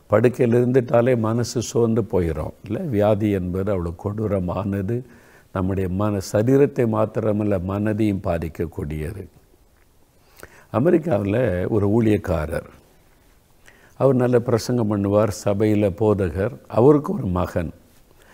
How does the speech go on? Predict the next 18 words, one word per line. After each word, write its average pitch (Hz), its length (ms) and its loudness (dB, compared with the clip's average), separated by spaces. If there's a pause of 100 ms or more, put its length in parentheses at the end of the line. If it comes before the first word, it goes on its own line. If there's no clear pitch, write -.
(180)
வாலிப 113 500 4
மகன், 87 420 -4 (680)
அவனுக்கு 156 360 2
ஒரு 113 180 2
வியாதி 101 400 2
வந்து 85 320 -2
விட்டது. 78 460 -6 (320)
ரெண்டு 117 380 4
நுரையீரலும் 107 840 2
பாதிக்கப்பட்டு 92 720 -4 (100)
டி - 200 -6
பியினால 90 760 -4 (840)
ரத்தமாய் 143 580 6
வாந்தி 107 380 2
எடுப்பார். 87 420 -4
ரொம்ப 127 240 0 (160)
சீரியஸ் 117 400 -2
ஆகிவிட்டது. 82 800 -6